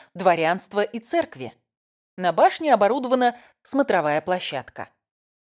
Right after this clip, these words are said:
Но самое интересное — это дома средневекового Табора. У каждого можно останавливаться и долго рассматривать. Местным жителям в пятнадцатом веке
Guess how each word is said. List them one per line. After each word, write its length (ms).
Но 140
самое 400
интересное — 600
это 200
дома 320
средневекового 800
Табора. 560
У 100
каждого 460
можно 340
останавливаться 800
и 80
долго 360
рассматривать. 840
Местным 420
жителям 400
в 120
пятнадцатом 600
веке 420